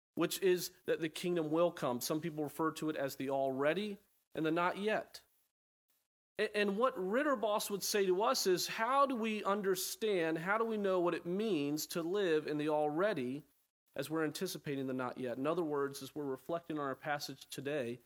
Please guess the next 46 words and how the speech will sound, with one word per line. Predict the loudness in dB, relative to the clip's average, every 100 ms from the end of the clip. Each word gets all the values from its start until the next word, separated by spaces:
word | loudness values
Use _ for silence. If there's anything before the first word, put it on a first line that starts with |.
| _ _ _ _
what | 2 2
does | 2
it | 0
mean | 0 2 0
for | 0 0
us | 0
to | -4
navigate | 0 0 0 -2 -2 -2 -2
this | -4 -4
life | -2 0 0 0
in | -2
the | 0
already | 0 0 0 0 -2
as | -4 -2
we're | -2
standing | -2 -4 -2 -2 0 0 0 0
there | 0 -2
on | -2 -2
the | -4 -2
edge | 0 0 -4 -10
of | -10
the | -8
not | -6 -8
yet? | -10 -12 -14 _ _ _ _ _ _ _ _ _ -2
What | -2
Christ | 0 0 0
is | 0
saying | 0 2
to | 2
us | 0
here | 0 0
in |
Matthew | 2 0 -2
twenty-five | -2 0 2 2
is | 0 -4
we | -4 -2 0
are | -2
on | -2 -2
the | -2
edge | -2 -4
of | -8
eternity. | -8 -8 -8 -10 -16 _ _ _ _ _ _ _ _ _ _ 2
And | 4
the |
reality | 4 4 2 2 2 2 0 -2
is | 2 4 4 4 2 -2 -6